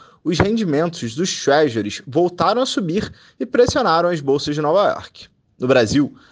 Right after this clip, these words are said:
as ações da Petrobras subiram mais de dois por cento após a companhia informar recorde na produção de petróleo no terceiro trimestre deste ano, mas o movimento não foi suficiente para segurar o Ibovespa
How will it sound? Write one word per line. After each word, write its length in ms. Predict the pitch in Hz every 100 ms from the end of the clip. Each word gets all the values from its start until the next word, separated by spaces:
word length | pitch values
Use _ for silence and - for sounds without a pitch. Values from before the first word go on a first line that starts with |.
| _ -
as 200 | 123 139
ações 360 | - 139 110
da 280 | 95 104 170
Petrobras 760 | - - 120 104 123 139 110 -
subiram 480 | - 196 156 196 214
mais 300 | 156 170 -
de 60 |
dois 220 | 214 233 233
por 160 | 269
cento 400 | - 147 190 - - - _
após 440 | 226 202 202 185
a 40 | 202
companhia 540 | 202 190 190 156 170
informar 460 | 175 - 147 147 165
recorde 680 | 110 123 180 - 202 196
na 100 | 185
produção 400 | 170 151 147 131
de 80 | 127
petróleo 600 | - 196 151 151 185 202 - - _
no 80 | 226
terceiro 500 | 233 240 - 156 185
trimestre 640 | 208 196 127 139 - 180
deste 400 | 151 147 - -
ano, 320 | 143 92 78 - - _ _
mas 220 | 110 113
o 60 | 120
movimento 560 | 120 110 123 135 131
não 360 | 117 117 151 262
foi 280 | 277 180 185
suficiente 580 | - 190 - 147 175 -
para 180 | 196
segurar 480 | - 208 196 156 131
o 60 | 156
Ibovespa 640 | 175 214 165 160 - 208